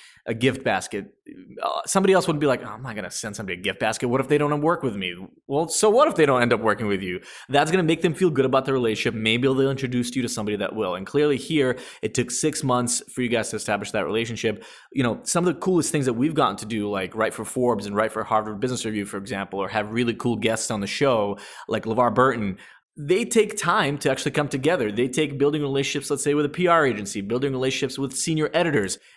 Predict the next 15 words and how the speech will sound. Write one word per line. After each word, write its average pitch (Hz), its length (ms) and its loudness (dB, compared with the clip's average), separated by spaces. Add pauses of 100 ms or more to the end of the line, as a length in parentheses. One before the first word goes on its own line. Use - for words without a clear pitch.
and 127 240 0
eventually 147 380 0
pitching 139 340 -2
them 143 140 0
enough 139 220 0
times 143 380 2
where 139 140 4
they 131 100 4
say, 135 240 2
"Okay, 131 280 2
we'll 120 100 2
give 120 140 0
you 117 80 2
a - 20 -6
shot." 117 380 2